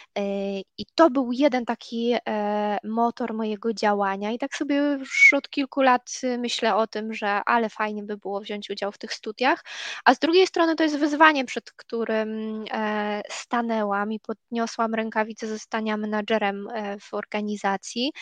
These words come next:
i stwierdziłam, że kurczę, mimo że uważam, że jestem menadżerem dwudziestego pierwszego wieku, a przynajmniej tak świadczą szkolenia, które robiłam,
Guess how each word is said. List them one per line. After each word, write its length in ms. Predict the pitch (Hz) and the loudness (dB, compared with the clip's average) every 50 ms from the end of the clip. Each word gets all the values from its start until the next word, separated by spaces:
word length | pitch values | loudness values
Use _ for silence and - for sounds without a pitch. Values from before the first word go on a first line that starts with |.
| - - - - - - _ | -14 -12 -12 -14 -14 -10 _
i 60 | 233 | -8
stwierdziłam, 600 | - - - 277 269 269 269 302 302 294 294 311 | -8 0 2 2 4 4 6 6 6 8 6 4
że 140 | 294 - 294 - - | 4 2 2 0 0
kurczę, 600 | - - 285 269 269 - _ - 240 214 208 202 - _ _ _ _ _ _ - - _ _ _ _ _ _ _ _ _ - | -4 -2 0 0 0 -2 _ 0 0 2 2 0 -2 _ _ _ _ _ _ -12 -12 _ _ _ _ _ _ _ _ _ -4
mimo 220 | 240 262 311 339 | 0 4 6 6
że 120 | 311 311 | 6 6
uważam, 380 | 320 269 285 294 302 302 311 285 | 4 6 6 6 6 6 4 2
że 80 | 269 277 | 2 0
jestem 300 | 277 - - 302 285 269 | 0 2 0 -2 0 2
menadżerem 440 | 277 269 269 262 254 320 339 359 | 2 2 2 4 4 4 4 4
dwudziestego 440 | 330 294 294 285 294 - - 277 294 | 4 2 -2 -2 -2 -2 0 0 0
pierwszego 420 | - 302 277 - - 285 240 277 247 | 0 0 -2 0 -2 0 0 0 0
wieku, 340 | 240 240 214 - - - | 2 0 -2 -2 -2 -4
a 80 | 208 208 | -4 -4
przynajmniej 380 | - - - 233 226 226 233 233 | -4 -4 -4 -2 -2 -2 0 0
tak 160 | 233 247 - | 0 -2 -2
świadczą 380 | - - 254 247 - - 247 | 0 -2 -2 -2 -2 -6 -4
szkolenia, 460 | 247 - - - 247 285 349 330 247 226 | -4 -2 2 4 6 6 6 6 4 2
które 280 | - - 233 - 202 | 0 -6 -6 -6 -4
robiłam, 540 | - 196 208 208 214 208 190 196 214 220 294 | -4 -4 -6 -6 -6 -4 -4 -4 -4 -6 -8